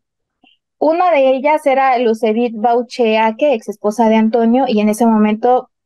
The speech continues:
ella fue detenida y sometida a presión para declarar en contra de Antonio y, y demás, ¿no?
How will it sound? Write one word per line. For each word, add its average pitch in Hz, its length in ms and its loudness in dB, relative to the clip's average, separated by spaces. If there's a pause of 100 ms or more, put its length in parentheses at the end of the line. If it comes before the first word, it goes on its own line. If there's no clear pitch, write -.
(180)
ella 233 300 -2
fue 233 200 -2
detenida 226 560 0
y 262 60 -4
sometida 233 520 0
a 302 80 -6
presión 226 400 0
para 247 160 0
declarar 208 360 -2
en 214 120 -2
contra 214 320 -2
de 202 60 0
Antonio 220 540 0
y, 202 280 -4
y 196 240 -2
demás, 196 420 -2
¿no? 247 200 0